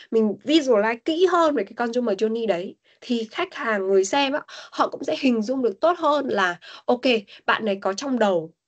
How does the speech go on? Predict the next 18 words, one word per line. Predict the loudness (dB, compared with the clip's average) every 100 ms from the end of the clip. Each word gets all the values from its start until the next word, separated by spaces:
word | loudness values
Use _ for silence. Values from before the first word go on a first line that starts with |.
| -16
cái, | -14 -8 -6 -4 -6 _ _ -6
cái | -6 2
tư | 2
duy | 2 0
là | 0
khách | -6 -8
hàng | -6 -6 -6
họ | -6
sẽ | -6 -2
hành | 0 0
xử | 2 0
như | 4
thế | 2
nào, | 2 -2 -4 -6 -16 -20 -6
sẽ | -2 -2
du-, | 2 2 2 -4
sẽ | -4 -4 -6
chạy, | -6